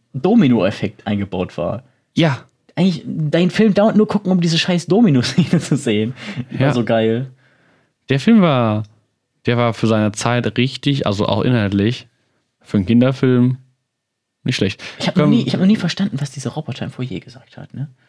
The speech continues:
Speaker 2: Ja, auch nicht. Wir
Speaker 1: Auf
Speaker 2: müssen
Speaker 1: jeden
Speaker 2: den
Speaker 1: Fall.
Speaker 2: nochmal schauen.
Speaker 1: Ja, auf jeden Fall. <laughs> Auf jeden Fall. Dabei und dabei uns irgendwie Blenden in die Hand nehmen.
Speaker 2: Und dann muss ich dabei blenden.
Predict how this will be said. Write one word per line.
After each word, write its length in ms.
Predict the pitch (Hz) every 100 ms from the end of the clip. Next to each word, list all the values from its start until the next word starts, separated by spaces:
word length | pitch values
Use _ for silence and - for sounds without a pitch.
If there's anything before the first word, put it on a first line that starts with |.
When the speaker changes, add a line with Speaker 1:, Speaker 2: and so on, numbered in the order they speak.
| _ _ -
Speaker 2:
Ja, 100 | 104
auch 20 |
nicht. 220 | 101 - _ - - _ - -
Wir 120 | 131
Speaker 1:
Auf 40 | 139
Speaker 2:
müssen 100 | 165
Speaker 1:
jeden 20 | 156
Speaker 2:
den 80 |
Speaker 1:
Fall. 60 | 120
Speaker 2:
nochmal 120 | 110 104
schauen. 180 | 87 110 - 147
Speaker 1:
Ja, 120 | 135 123
auf 140 | 151
jeden 120 | 180
Fall. 300 | 165 156 135 131 196 - 208 - 214 190 - - - 302 359 -
<laughs> 340 | - 196 160
Auf 160 | 143 -
jeden 260 | 147 156 151
Fall. 160 | 123
Dabei 320 | 120 135 147
und 100 | 131 131
dabei 420 | 127 123 123 113
uns 220 | 123 -
irgendwie 260 | 117 123 107
Blenden 320 | 117 135 123
in 80 | 104
die 100 | 95
Hand 160 | 92
nehmen. 260 | 95 92 104 _ _ _ -
Speaker 2:
Und 120 | 117
dann 120 | 113
muss 200 | 113 107
ich 100 | 104
dabei 220 | 104 - -
blenden. 500 | - - - -